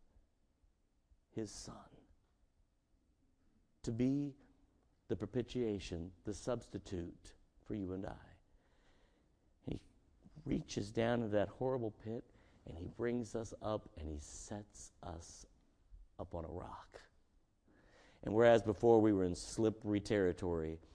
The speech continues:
whereas before we could do nothing to get out of the goo and the slime of sin to get ourselves out of this pit, God pulls us out,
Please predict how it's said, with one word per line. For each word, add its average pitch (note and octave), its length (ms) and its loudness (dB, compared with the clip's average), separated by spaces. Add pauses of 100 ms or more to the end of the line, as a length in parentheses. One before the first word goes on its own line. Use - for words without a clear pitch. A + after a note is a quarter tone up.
(120)
whereas A2 220 4
before A2 260 4
we G2+ 100 6
could G2 160 0
do G#2 120 2
nothing G2+ 760 0 (220)
to - 80 -8
get G#2 160 2
out A2 180 4
of G2 80 4
the G2 60 4
goo G#2+ 580 8
and G2+ 100 -2
the F#2+ 80 -2
slime A2 760 0
of F2+ 200 -6
sin G2 600 2 (280)
to G2 60 -6
get G#2 160 4
ourselves G2+ 360 2
out A#2 180 8
of G#2+ 60 6
this G#2 180 4
pit, A2 340 6 (640)
God A#2+ 360 8
pulls A2 200 4
us G#2 140 0
out, F#2+ 240 2